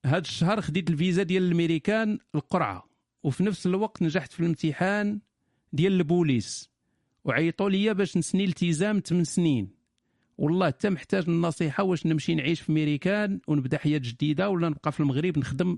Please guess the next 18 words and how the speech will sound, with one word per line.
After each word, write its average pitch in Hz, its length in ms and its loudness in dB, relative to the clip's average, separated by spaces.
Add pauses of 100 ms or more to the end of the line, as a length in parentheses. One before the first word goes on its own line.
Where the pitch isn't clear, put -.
(140)
ضابط 151 380 -2
شرطه؟ - 460 -4 (880)
هشام، 190 640 0
بليز، 185 460 0
شي 165 200 -2
نصيحه. 143 540 -2 (1000)
دابا 156 260 2
هذا 160 140 0
ماشي 165 220 -2
ت-، - 240 -6
أنا، 165 300 0
أنا 214 280 0 (140)
والله 160 300 2
كون 139 180 -2
كنت - 160 -10
أنا 160 480 -2
يعني 123 240 2
منك، 165 440 0